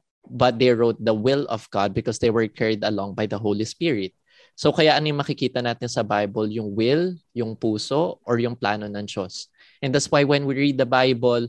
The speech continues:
instead of looking on the intent of the writer, let's look at the intent of the author, and that is God. So tonight, we will talk about the Bible. Pero bago yan, I also wanna ask etong group na to,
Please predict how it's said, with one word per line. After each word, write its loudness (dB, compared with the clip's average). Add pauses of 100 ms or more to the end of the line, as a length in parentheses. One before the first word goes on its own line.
(460)
instead 0
of 2
looking -2
on -2
the 0
intent -4
of -4
the 2
writer, 2
let's -4
look -4
at -4
the -4
intent -4
of -2
the -2
author, -6
and -8
that -4
is -12
God. -8 (680)
So 6
tonight, 4
we 0
will 0
talk 2
about 2
the 2
Bible. 2
Pero 8 (320)
bago 2
yan, 4
I 4
also -4
wanna -2
ask -2 (800)
etong 2
group 0
na 0
to, -2